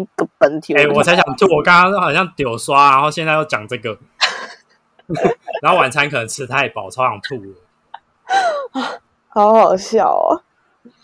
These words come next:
Speaker 1: 还有什么印象深刻的事件？我想一下。啊，还有一个也是很
Speaker 2: 可-，可惜你没有被经历那个被告事件啊。
Speaker 1: 被告？哦，哦，哦，那被告本人不是我，
Speaker 2: 学姐，
Speaker 1: 被告，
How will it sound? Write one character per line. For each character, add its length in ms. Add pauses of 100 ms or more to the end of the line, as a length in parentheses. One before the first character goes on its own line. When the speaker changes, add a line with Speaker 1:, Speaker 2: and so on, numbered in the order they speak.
(340)
Speaker 1:
还 120
有 120
什 120
么 140
印 160
象 220
深 220
刻 160
的 140
事 260
件？ 400
我 100
想 180
一 60
下。 260 (1040)
啊， 80
还 280
有 120
一 60
个 100
也 120
是 120
很 80
Speaker 2:
可-， 80
可 80
惜 60
你 140
没 80
有 240 (260)
被 160 (220)
经 240
历 140
那 100
个 80
被 180
告 260
事 220
件 300
啊。 180 (1000)
Speaker 1:
被 160
告？ 160
哦， 100 (240)
哦， 240 (140)
哦， 260
那 100
被 180
告 180
本 260
人 160
不 100
是 140
我， 100
Speaker 2:
学 120
姐， 160
Speaker 1:
被 20
告， 80